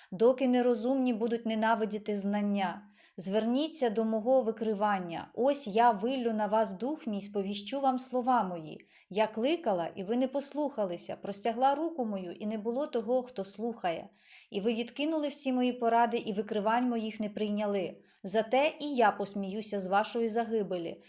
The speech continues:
Порадію, коли прийде на вас жах, коли прийде на вас жах, як буря, і лихо, як вихор, принесеться на вас, коли осягнуть вас скорбота і тисніва".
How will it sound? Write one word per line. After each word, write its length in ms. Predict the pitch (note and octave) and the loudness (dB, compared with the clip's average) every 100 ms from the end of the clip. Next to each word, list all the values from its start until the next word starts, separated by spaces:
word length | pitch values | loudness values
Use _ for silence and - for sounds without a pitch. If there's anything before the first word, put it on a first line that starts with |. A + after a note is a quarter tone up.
| - - | -16 -2
Порадію, 560 | G#3+ A#3 G3 C#4+ D4+ | 4 4 2 0 0
коли 240 | C#4 B3+ A#3+ | 0 0 0
прийде 340 | A#3+ B3+ A#3+ | 0 0 2
на 100 | A#3 | 2
вас 280 | A3+ A3+ G#3 | 4 4 2
жах, 380 | G3 A3+ F#3+ - | 0 2 2 -2
коли 180 | F#3+ G3 | -4 -4
прийде 340 | G#3 A#3+ A3+ | -2 0 0
на 120 | A3+ | 0
вас 220 | G#3 G#3 F3+ | 2 2 2
жах, 300 | A3 A3+ A3+ | 0 0 0
як 220 | G3+ F#3 | -2 -4
буря, 440 | F3+ C#4 C#4 F#3 - - - - - | -6 -4 0 0 0 -14 -20 -20 -6
і 320 | A#3 A#3 - | -2 -2 -4
лихо, 480 | G3 A3 D#4 D#4+ G#3+ | -2 0 2 2 0
як 260 | G3 G#3+ G#3 | 0 -2 -2
вихор, 520 | F#3 D4 D4 A3 G#3 | -4 -4 0 -4 -2
принесеться 720 | G#3 G#3 G3+ - B3+ B3+ A3 | -4 -2 -2 0 0 0 -2
на 140 | G#3 G3+ | -2 0
вас, 420 | F#3+ E3+ - - _ _ _ | 0 -2 -6 -14 _ _ _
коли 300 | - A#3 B3 | 2 4 6
осягнуть 680 | B3 G#3+ - A3 G#3+ C#4+ E4 A#3+ | 4 2 2 0 2 0 -2 2
вас 280 | B3+ B3 - | 2 2 -2
скорбота 720 | G3 F#3 E3+ A#3 A#3+ A3 A3 | -4 -4 0 0 2 -2 -4
і 80 | G3+ | -8
тисніва". 640 | G3+ G3+ E3+ - - - | -4 -2 -2 -6 -10 -16